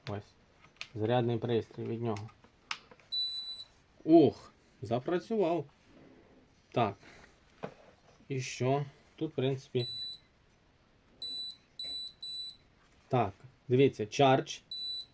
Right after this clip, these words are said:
discharge, розрядка, тест, е, storage, не знаю, що це таке,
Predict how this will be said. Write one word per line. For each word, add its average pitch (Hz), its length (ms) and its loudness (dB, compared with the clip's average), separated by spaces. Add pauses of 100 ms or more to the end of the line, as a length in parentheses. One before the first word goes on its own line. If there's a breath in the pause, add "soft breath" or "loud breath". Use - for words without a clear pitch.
(1000)
discharge, 127 840 2
розрядка, 123 720 2 (100)
тест, 123 460 2 (1200)
е, 113 240 4
storage, 131 720 2 (300)
не 110 160 -4
знаю, 104 260 -2
що 117 160 -10
це - 140 -14
таке, 170 340 0